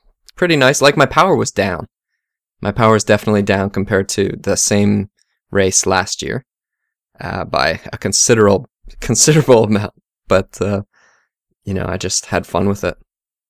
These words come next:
Speaker 2: And it's motivating then
Speaker 1: Yeah,
Speaker 2: for the
Speaker 1: how'd
Speaker 2: next
Speaker 1: the
Speaker 2: step.
Speaker 1: overall, like, kind of lap times? Is it the same course?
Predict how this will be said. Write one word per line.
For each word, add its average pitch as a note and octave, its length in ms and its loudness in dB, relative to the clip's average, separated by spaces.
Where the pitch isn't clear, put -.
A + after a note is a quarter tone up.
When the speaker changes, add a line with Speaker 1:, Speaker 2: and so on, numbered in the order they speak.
Speaker 2:
And G2+ 140 -2
it's G#2 140 -2
motivating G#2 540 2
then G2+ 180 0
Speaker 1:
Yeah, G#2+ 100 2
Speaker 2:
for G2 100 0
the G2+ 60 0
Speaker 1:
how'd B2+ 160 4
Speaker 2:
next A#2+ 80 0
Speaker 1:
the B2+ 60 6
Speaker 2:
step. A#2+ 120 4
Speaker 1:
overall, A#2+ 380 4
like, G#2 160 2
kind G2+ 220 -2
of F#2+ 80 -6
lap G2 220 -2
times? - 280 -6
Is F#2+ 100 -10
it F#2 60 -8
the - 60 -10
same G2 200 -4
course? - 440 -4